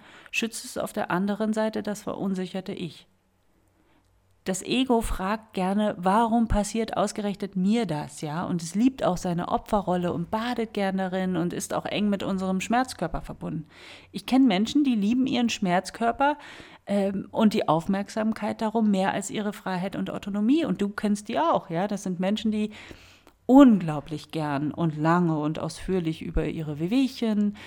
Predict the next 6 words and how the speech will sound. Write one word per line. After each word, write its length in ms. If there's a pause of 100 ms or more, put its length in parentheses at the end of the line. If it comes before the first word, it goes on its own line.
(220)
sprechen, 840
darüber, 720
wer 520
was 360
falsch 580
macht, 600